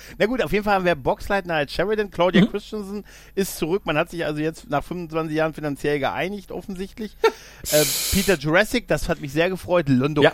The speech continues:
Speaker 1: Mister Garibaldi. Weißt
Speaker 3: Wobei
Speaker 1: du?
Speaker 3: ich ganz ehrlich sagen muss, er hat ja auch das Hörbuch Becoming Superman gelesen
Speaker 1: Das
Speaker 3: und ich hätte
Speaker 1: hab
Speaker 3: ihn
Speaker 1: ich
Speaker 3: nicht
Speaker 1: nicht erkannt.
Speaker 3: erkannt.
Speaker 2: Nee.
Speaker 1: Nee. Mhm.
Speaker 2: Aber, äh, tatsächlich, er ist da sehr wandelbar. Er hat ja auch vor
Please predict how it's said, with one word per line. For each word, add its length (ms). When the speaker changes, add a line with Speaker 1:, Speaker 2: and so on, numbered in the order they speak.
Speaker 1:
Mister 480
Garibaldi. 1300
Weißt 160
Speaker 3:
Wobei 300
Speaker 1:
du? 60
Speaker 3:
ich 120
ganz 200
ehrlich 240
sagen 240
muss, 200
er 340
hat 160
ja 100
auch 140
das 260
Hörbuch 400
Becoming 440
Superman 540
gelesen 440
Speaker 1:
Das 100
Speaker 3:
und 60
ich 140
hätte 100
Speaker 1:
hab 80
Speaker 3:
ihn 80
Speaker 1:
ich 40
Speaker 3:
nicht 100
Speaker 1:
nicht 180
erkannt. 540
Speaker 3:
erkannt. 160
Speaker 2:
Nee. 220
Speaker 1:
Nee. 60
Mhm. 260
Speaker 2:
Aber, 280
äh, 160
tatsächlich, 480
er 140
ist 160
da 120
sehr 180
wandelbar. 400
Er 60
hat 100
ja 60
auch 100
vor 480